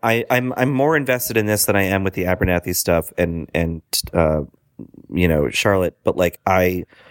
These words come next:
uh, I,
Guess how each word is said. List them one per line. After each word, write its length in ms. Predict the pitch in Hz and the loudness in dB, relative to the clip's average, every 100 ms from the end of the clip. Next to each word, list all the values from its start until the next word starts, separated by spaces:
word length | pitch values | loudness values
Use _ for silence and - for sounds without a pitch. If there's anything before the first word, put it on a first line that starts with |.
| _ _ _ - | _ _ _ -2
uh, 600 | 98 92 90 87 85 73 _ _ _ _ _ _ _ _ _ _ _ _ _ - | 2 2 2 2 0 -4 _ _ _ _ _ _ _ _ _ _ _ _ _ -10
I, 140 | 113 | -10